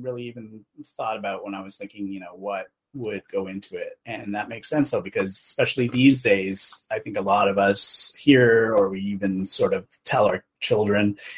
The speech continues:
you know, "Be careful what you say on social media, on the internet these days, 'cause that stuff lasts forever." And per-, prospective,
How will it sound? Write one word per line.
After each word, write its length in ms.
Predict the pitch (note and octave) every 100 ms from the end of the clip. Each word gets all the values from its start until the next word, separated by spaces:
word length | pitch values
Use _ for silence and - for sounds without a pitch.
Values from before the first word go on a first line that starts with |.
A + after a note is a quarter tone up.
| -
you 100 | A#2+
know, 280 | G#2 F#2 - - _ -
"Be 140 | D3+
careful 400 | B2+ B2+ A#2 C#3+
what 220 | B2 B2 B2+
you 120 | B2+
say 680 | - B2+ A#2+ A#2 A#2 A#2 - _ -
on 420 | A#2+ A2+ A#2 A2+
social 380 | A2 - - C3
media, 580 | C#3+ D3 D3 C#3+ C#3 D3 _ -
on 160 | B2+ A2
the 100 | B2+
internet 320 | D3 C#3+ C#3
these 180 | C3+ B2
days, 280 | C#3 C#3 C3+
'cause 160 | A#2
that 160 | A#2+ A2
stuff 240 | - B2+
lasts 320 | B2 A#2+ -
forever." 400 | - B2 B2+ C3+ C3+
And 280 | B2 A#2 G#2
per-, 180 | B2+ - _ _
prospective, 760 | C3+ A2+ C#3 B2+ - A#2+ A#2